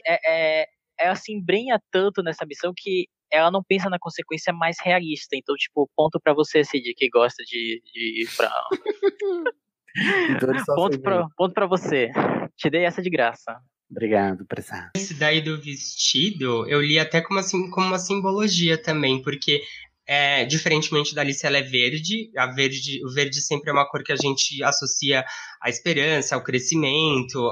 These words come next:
Speaker 3: a, ao desenvolvimento,
Speaker 1: A
Speaker 3: à
Speaker 1: floresta.
Speaker 3: vida.
Speaker 2: A fertilidade também,
Speaker 3: A
Speaker 2: né?
Speaker 3: fertilidade e tal.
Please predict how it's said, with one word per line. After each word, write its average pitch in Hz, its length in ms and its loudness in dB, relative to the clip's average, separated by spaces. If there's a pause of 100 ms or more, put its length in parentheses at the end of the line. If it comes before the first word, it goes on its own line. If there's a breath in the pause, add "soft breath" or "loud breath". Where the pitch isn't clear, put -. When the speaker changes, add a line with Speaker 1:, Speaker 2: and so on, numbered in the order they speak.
Speaker 3:
a, 120 720 2
ao 127 100 -2
desenvolvimento, 147 720 -2
Speaker 1:
A 151 60 4
Speaker 3:
à 151 40 2
Speaker 1:
floresta. 131 240 2
Speaker 3:
vida. 139 320 0 (320)
Speaker 2:
A 123 100 2
fertilidade 139 640 0
também, 107 220 -4
Speaker 3:
A 135 60 0
Speaker 2:
né? - 60 -4
Speaker 3:
fertilidade 143 840 0
e 127 80 -12
tal. 139 220 2